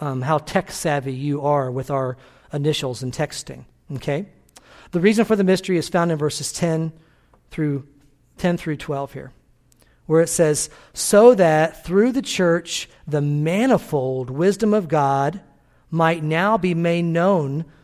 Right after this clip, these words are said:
to the rulers and authorities in heavenly places. This was according to the eternal purpose that he has realized in Christ Jesus our Lord, in whom we have boldness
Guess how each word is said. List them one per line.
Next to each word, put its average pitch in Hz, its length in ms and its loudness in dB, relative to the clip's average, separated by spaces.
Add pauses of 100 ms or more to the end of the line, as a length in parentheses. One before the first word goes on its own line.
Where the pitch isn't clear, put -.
to 175 100 -4
the 147 100 0
rulers 196 580 4
and 151 100 -2
authorities 190 680 0
in 165 100 -4
heavenly 170 440 2
places. - 760 -6 (340)
This 226 220 6
was 185 120 0
according 214 460 2
to 190 100 0
the 180 160 -2 (100)
eternal 240 380 0
purpose 185 640 -2 (260)
that 170 160 0
he 233 300 0
has 185 260 2
realized 156 800 2
in 160 160 -6
Christ 190 460 0
Jesus 190 440 -4
our 170 200 2
Lord, 147 500 2 (420)
in 175 180 -2
whom 196 260 2
we 185 120 0
have 135 260 -2
boldness 214 680 2